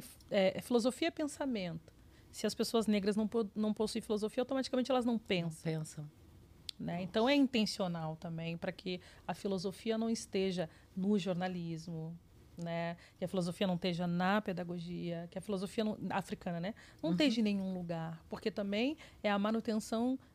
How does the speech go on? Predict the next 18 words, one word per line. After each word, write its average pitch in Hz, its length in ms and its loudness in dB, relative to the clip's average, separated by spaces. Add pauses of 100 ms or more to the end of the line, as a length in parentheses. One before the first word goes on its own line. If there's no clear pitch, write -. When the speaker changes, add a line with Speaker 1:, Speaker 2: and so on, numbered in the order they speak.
Speaker 1:
das 180 640 0
pessoas 214 360 -2
pretas 247 420 0
no 240 140 4
mesmo 233 360 4
lugar 185 460 2
histórico, 170 1120 0 (380)
no 180 60 -2
mesmo 170 260 2
lugar 170 280 0
de 165 120 -2
análise, 160 500 -2
sabe? 180 320 -8
Sempre 240 220 -2
no 269 40 2
lugar 208 200 6
de - 80 -6
subalternização. 175 920 -6